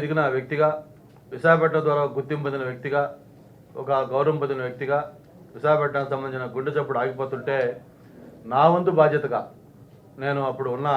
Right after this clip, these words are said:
ఎమ్మెల్యే పదవికి రాజీనామా చేస్తే కూడా ఒకే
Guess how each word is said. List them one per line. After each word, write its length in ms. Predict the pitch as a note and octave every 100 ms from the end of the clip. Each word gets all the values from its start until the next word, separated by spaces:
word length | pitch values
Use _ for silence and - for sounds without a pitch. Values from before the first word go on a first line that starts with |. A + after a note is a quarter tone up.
| B2+ B2
ఎమ్మెల్యే 260 | C#3+ C#3+ C3+
పదవికి 220 | C3 B2+
రాజీనామా 500 | B2 C3+ C3 B2 A#2+ C#3+
చేస్తే 180 | C3+ C3+ C3
కూడా 180 | C#3+ D3+ C3 C3 - - - - - A#2+
ఒకే 240 | A#2 -